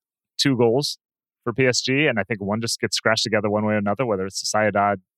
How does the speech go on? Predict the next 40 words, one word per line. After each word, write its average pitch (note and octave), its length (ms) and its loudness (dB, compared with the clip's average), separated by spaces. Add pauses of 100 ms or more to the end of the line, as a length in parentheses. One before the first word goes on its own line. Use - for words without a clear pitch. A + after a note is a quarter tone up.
(120)
actually G2 300 -4
coming G#2 220 -6
out G2 120 -2
of F#2+ 60 -12
a G2+ 40 -10
shell G2+ 300 -2
or G2+ 180 -2
P G#2 160 -4
S F#2+ 140 -4
G G2+ 200 -6
just - 320 -8 (320)
deciding G2 320 -2
to F#2 60 -6
roll. F#2 340 -4 (100)
I F#2+ 40 -10
mean, G2 160 -6 (220)
they're, G2+ 120 -4 (140)
they A2 80 0
don't C3 300 -2
have B2+ 220 2
the A#2 80 -6
firepower, G#2+ 500 0
obviously, G2 380 -6
with F2 160 -12
no F#2 100 -8
Messi F2+ 320 -10
and F2+ 80 -14
Neymar E2+ 420 -12
that F2+ 120 -20
they've F#2 120 -12
had, D2 280 -16
but F2+ 100 -16
Mbappe F#2+ 380 -4
is F2+ 140 -6
there, F2+ 240 -6 (440)
and F2 320 -10 (460)
I - 80 -16
don't E2+ 80 -8
know. E2+ 100 -12 (140)
If, G#2+ 100 -16